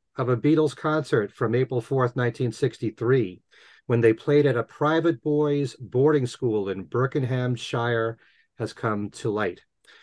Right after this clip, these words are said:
The concert, nearly an hour long, was recorded on reel-to-reel on quarter-inch tape by then fifteen-year-old John Bloomfield. The Beatles were booked to play there, uh, by David Moore,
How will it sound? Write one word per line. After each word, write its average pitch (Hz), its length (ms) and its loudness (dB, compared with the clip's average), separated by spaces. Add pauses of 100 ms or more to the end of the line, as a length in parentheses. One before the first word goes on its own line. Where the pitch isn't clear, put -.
(140)
The 165 80 -10
concert, 185 600 4
nearly 156 320 4
an 135 100 2
hour 160 300 0
long, 143 540 0 (120)
was 113 160 -4
recorded 139 400 0
on 127 160 4
reel-to-reel 143 920 0
on 104 180 -10
quarter-inch 156 540 0
tape 139 300 0 (540)
by 117 200 2
then 175 420 4
fifteen-year-old 160 1160 0
John 131 580 -2
Bloomfield. 120 920 -4 (560)
The 117 80 -6
Beatles 139 300 4
were 135 80 6
booked 123 220 0
to 117 60 -4
play 208 340 6
there, 139 400 4 (640)
uh, 123 420 0
by 117 340 0
David 131 500 0
Moore, 135 540 -2